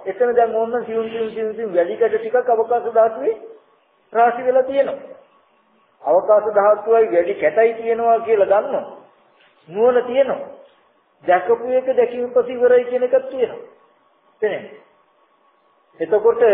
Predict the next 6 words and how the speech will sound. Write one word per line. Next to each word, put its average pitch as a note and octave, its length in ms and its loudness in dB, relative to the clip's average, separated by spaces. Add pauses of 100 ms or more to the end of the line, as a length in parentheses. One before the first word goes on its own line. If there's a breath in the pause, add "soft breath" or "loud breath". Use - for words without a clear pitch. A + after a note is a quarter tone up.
(840)
දිට්ඨි G#3 340 -8
සුත - 220 -4
මුත G3+ 220 0
විඤ්ඤාත G3+ 540 0
ධර්මයන්ගේ A3 760 0
අනිත්‍යතාවය. G3 640 0